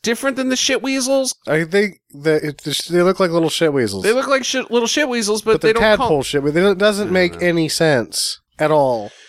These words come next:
Speaker 1: So he's like, "Fuck you," and he shoots the shit weasel in the face. And then he goes out and, "I'm gonna burn this mother to the ground," gets a lighter fluid, gets some lighter fluid, and comes back.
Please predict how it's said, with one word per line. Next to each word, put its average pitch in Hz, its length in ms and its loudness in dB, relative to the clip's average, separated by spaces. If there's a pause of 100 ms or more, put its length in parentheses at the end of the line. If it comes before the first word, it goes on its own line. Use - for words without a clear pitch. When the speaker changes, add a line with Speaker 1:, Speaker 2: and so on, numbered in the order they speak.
(140)
Speaker 1:
So 214 140 2
he's 202 160 4
like, 180 220 2 (300)
"Fuck 214 260 -6
you," 220 320 2
and 185 80 2
he 151 80 0
shoots - 340 -4
the 143 400 0 (300)
shit 196 240 0
weasel 127 320 -2
in 123 80 0
the 113 60 -4
face. 123 500 -2 (600)
And 143 140 0
then 151 140 2
he 147 120 2
goes 151 260 2
out 147 240 2
and, 120 340 -10
"I'm 143 140 -2
gonna 135 120 -4
burn 156 220 0
this 143 140 -4
mother 147 260 0 (120)
to 147 100 -6
the 120 80 -2
ground," 120 500 -2
gets 131 160 -6
a 135 60 -6
lighter 123 360 0
fluid, 110 380 -4
gets 123 140 -4
some 113 100 -6
lighter 113 220 -2
fluid, 101 340 -4
and 90 180 -12
comes 120 220 -6
back. 104 320 -6